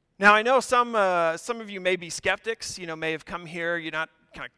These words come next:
questioning this Christianity thing. I don't know why you came. Maybe your, your spouse forced you to come or a friend invited you, or maybe you're just so tired of social distancing that you saw a crowd and you're like,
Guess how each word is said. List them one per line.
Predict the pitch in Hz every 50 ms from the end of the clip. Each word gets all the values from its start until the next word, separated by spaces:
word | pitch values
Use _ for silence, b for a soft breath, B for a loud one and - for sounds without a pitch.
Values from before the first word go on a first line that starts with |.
| _ _ _ _
questioning | - 190 - - 185 170 170
this | 160 -
Christianity | - - 185 - - 170 160 160 160 170 170 165 165
thing. | - - 170 170 165 165
I | 165
don't | 170
know | 160 165
why | 160 151 151 160
you | 165 160
came. | - 180 165 156
Maybe | 160 160 156 156
your, | 156 147 143 _
your | 156 156 143
spouse | - - - 156 147 160 - -
forced | - 156 156 156 - -
you | 151
to | 151 165
come | - - 147 151 147 147 147 143
or | 139
a | 143
friend | - _ 143 147 151 147
invited | 147 147 139 143 143 147 147 147 143 143
you, | 147 147 147 147 143
or | 139
maybe | 143 156 165 165 175
you're | 170 170 165
just | 165 170 - -
so | 165 160
tired | - - 165 151 156 156
of | 147 -
social | - 160 - - 151
distancing | 139 151 156 - - 165 156 - 175 170 165
that | 160 143 147
you | 143
saw | - - 160 147 127
a | 131
crowd | - - 147 135 143 143 151 147
and | 147 139
you're | 127 123
like, | 123 120 123 - -